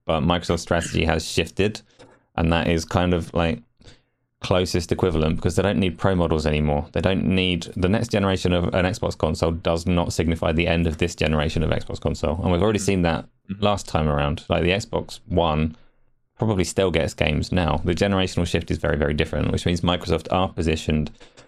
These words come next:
Speaker 1: to, like, go early, as you say, but I don't consider it they're going early relative to what PlayStation are doing. Microsoft, I sincerely believe they don't care what PlayStation are doing.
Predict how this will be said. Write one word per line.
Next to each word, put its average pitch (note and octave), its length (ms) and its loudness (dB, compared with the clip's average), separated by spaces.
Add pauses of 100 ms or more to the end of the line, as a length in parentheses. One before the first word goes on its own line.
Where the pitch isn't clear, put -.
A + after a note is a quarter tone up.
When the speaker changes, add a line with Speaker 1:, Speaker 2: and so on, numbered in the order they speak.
(360)
Speaker 1:
to, E2 360 2 (260)
like, G2 220 0
go F2+ 220 2
early, F2 320 4
as D#2+ 140 0
you D#2+ 60 0
say, D#2+ 400 0 (720)
but F2 260 0 (160)
I F#2+ 100 2
don't G2+ 340 0 (440)
consider G#2+ 520 0
it F#2 140 2
they're F#2 180 2
going F2 380 2
early E2+ 380 2
relative E2+ 460 0
to - 100 -2
what - 120 -4
PlayStation E2 600 0
are D2+ 40 2
doing. D2+ 440 0
Microsoft, F2 600 -2
I E2+ 280 0
sincerely F#2 480 0
believe E2+ 320 0
they F2 100 0
don't E2 300 -2
care D#2+ 160 0
what D2+ 140 0
PlayStation D#2 500 -2
are - 60 -4
doing. - 240 -6